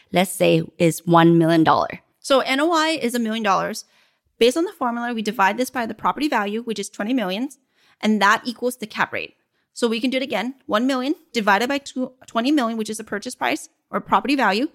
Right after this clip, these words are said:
Speaker 2: equals point zero five or five percent cap.
Speaker 1: Yep. If these numbers are swimming in your heads as we're saying them, no fear.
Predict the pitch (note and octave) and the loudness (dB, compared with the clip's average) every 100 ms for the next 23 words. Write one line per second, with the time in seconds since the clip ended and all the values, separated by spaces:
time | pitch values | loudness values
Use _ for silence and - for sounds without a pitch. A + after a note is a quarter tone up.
0 | _ _ _ - D4 D4+ C4+ - _ - | _ _ _ -4 -4 0 -2 -2 _ -2
1 | C#4 D4+ F4 F4+ A3 G3+ G#3+ D4 _ _ | 0 0 -4 -2 2 2 2 -4 _ _
2 | - G#3+ G3+ D4+ _ - C#3+ - A3 G3 | 2 4 4 0 _ 0 0 0 -8 -8
3 | - - - _ _ _ _ - - - | -4 -6 -6 _ _ _ _ -4 -4 -6
4 | - G#3 - A3+ D4+ E4 D#4+ F4 D#4+ - | -6 -6 -2 2 4 6 8 6 2 0
5 | G3+ - - G#3 A3+ B3+ C4 D4+ - G3 | 0 0 -2 0 4 4 4 4 2 2
6 | - F3 - F3 - F3+ F3+ F#3+ F#3+ G#3 | 0 -4 -4 -8 -6 -2 -2 0 0 0
7 | - _ _ - F3 F3+ - F3 F3 A3+ | -4 _ _ 0 2 2 2 2 4 2